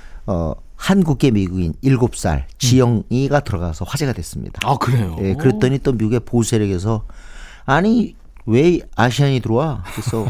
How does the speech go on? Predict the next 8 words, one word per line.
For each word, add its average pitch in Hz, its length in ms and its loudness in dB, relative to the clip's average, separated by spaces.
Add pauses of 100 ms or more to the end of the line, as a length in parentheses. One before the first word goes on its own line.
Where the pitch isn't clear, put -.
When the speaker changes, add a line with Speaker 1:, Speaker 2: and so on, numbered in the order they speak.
(140)
Speaker 2:
<laughs> - 140 -6
Speaker 1:
화를 143 280 2
내고 107 180 2
그랬었는데 98 600 -2 (500)
이제 120 100 2
세상이 110 380 4
바뀌어가는 92 520 0
거죠. 92 220 -8